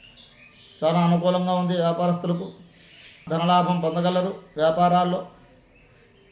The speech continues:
విద్యార్థులకు బాగున్నది. జ్ఞాపక శక్తి పెరిగి పరీక్షల్లో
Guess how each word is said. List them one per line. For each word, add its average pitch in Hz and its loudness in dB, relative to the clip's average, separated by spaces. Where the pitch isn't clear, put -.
విద్యార్థులకు 175 0
బాగున్నది. 175 0
జ్ఞాపక 170 -4
శక్తి 180 -4
పెరిగి 180 -2
పరీక్షల్లో 185 0